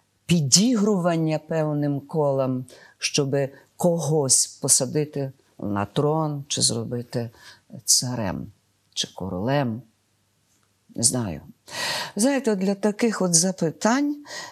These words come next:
я сьогодні знов пропоную Михайла Рибу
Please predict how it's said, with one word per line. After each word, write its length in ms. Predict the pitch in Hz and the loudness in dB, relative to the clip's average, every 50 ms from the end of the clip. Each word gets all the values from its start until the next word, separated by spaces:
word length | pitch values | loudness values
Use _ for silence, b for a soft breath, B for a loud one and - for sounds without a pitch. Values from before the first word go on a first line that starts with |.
| B B | B B
я 160 | 170 185 208 | 0 2 2
сьогодні 640 | 202 - - 185 180 165 180 185 190 196 220 220 220 | 2 2 2 2 0 0 0 0 0 0 0 0 0
знов 300 | 196 170 175 175 165 - | 0 0 0 -2 -2 -4
пропоную 800 | - 160 - - 160 151 147 156 165 165 165 160 160 156 156 - b b b b b b b | -6 -6 -4 -2 0 0 2 2 0 0 0 0 -2 -4 -6 -8 b b b b b b b
Михайла 500 | 151 143 - 160 151 151 156 156 160 165 | -4 -2 0 0 0 0 0 0 0 0
Рибу 320 | 180 185 170 156 151 139 | 0 -2 -2 -4 -6 -10